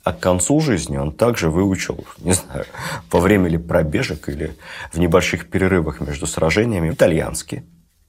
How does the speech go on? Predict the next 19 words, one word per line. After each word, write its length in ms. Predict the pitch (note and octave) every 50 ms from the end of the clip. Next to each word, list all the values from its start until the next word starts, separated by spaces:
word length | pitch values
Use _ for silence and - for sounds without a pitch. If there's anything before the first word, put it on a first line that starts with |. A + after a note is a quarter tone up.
| _ _
польский, 600 | - F#2+ F2+ E2+ E2 - - - - G#2+ G#2+ - - _ _ - _ _
финский, 760 | - - - - A2+ F#2+ E2 D#2 - - - - - - - - - - _ _ -
немного 520 | G2+ G#2+ A2 A2 A2 A#2+ C3+ C3+ G#2+ F#2+ F2
татарский 880 | E2+ - F#2 F2 - - - D#2+ G2+ - - - - - B2+ A#2+ - - -
и 80 | C#3
турецкий 800 | D3+ - - - F#2+ E2 E3+ F3 F3+ F3 - - - G2+ - - - _ -
языки. 500 | - F2 E2 D2+ D#2+ - - - - - _ _ _ _ _ _ _
Настоящий 640 | - - E2 - E2 E2 E2+ G2 - - - G2 - _ _ _ _ _ _ _ _
полиглот. 520 | - F3 F#3 B2+ D#2+ D#2 - - - - - - - _ _ -
Уже 200 | F#2 G2 B2+ C3
на 100 | B2+ B2
склоне 380 | - - - A#2+ A#2+ A#2+ A#2+
лет, 260 | B2 C#3+ D#3+ C#3+ G#2 E2+
будучи 640 | F2 F2 G#2+ G2+ F#2+ F#2+ F#2 - - F2 E2 D#2+ D2 - - - - _ -
не 140 | D#2 D#2 D#2
обычным, 640 | D#2 D2+ D2 E2 A#2+ B2+ - - - C#2+ C2 - - _
а 280 | - - - - - - - _ _ _ _ _ - - - _ _ -
тройным 600 | - - G#2 A2 A#2 A2+ G#2+ F#2+ D#2 C2+ - - - - - _ _ _ _ _ _ _ _ _ _ _ _ _ _ -
генерал-фельдмаршалом, 1120 | D#2+ E2 F2+ F2 F2 E2 D#2 - - E2 C#2+ C#2+ E2 G#2 - - - - - - - -